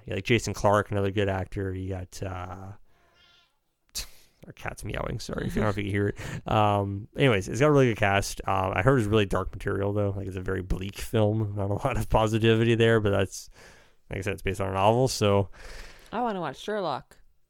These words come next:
Speaker 1: Oh, you wanna watch the Enola Holmes, the young Sherlock, Sherlock's sister?
Speaker 2: Yeah.
Speaker 1: Yeah, it does look interesting. It's getting really good reviews. So I would definitely check that out too. Maybe
Speaker 2: I
Speaker 1: we'll
Speaker 2: will
Speaker 1: watch
Speaker 2: before you.
Speaker 1: Well, we can watch it together this weekend.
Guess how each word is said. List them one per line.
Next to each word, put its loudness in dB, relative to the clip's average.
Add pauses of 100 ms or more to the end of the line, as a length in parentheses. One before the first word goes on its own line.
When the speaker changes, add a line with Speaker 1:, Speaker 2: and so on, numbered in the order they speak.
(240)
Speaker 1:
Oh, 4
you 6
wanna 4
watch 2
the 4
Enola 4
Holmes, -2
the -6
young -2
Sherlock, -6
Sherlock's 0
sister? 0
Speaker 2:
Yeah. -6
Speaker 1:
Yeah, -2
it -2
does 4
look 0
interesting. 0
It's -2
getting -2
really 4
good 0
reviews. -4 (720)
So 0 (720)
I -2
would -2
definitely -8
check -10
that -4
out -8
too. -12 (1500)
Maybe -8
Speaker 2:
I -4
Speaker 1:
we'll 0
Speaker 2:
will 2
Speaker 1:
watch 0
Speaker 2:
before 0
you. -2 (640)
Speaker 1:
Well, -14
we -6
can -4
watch -8
it -12
together -6
this -12
weekend. -10